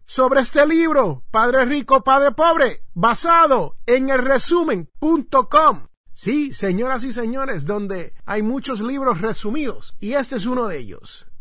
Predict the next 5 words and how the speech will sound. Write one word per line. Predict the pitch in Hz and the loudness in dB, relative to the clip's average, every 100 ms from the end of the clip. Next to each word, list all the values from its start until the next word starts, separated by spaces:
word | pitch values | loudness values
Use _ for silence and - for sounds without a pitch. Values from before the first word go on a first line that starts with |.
| - | -4
Comenzamos | 233 247 240 - 311 311 247 175 | 0 2 0 2 4 4 2 -2
diciendo, | 240 277 285 262 208 117 - - - | -2 0 0 0 -2 -4 -8 -12 4
"Tuve | 370 359 | 6 8
dos | 302 302 - | 6 4 4
padres, | 208 151 110 92 | 2 2 -2 -6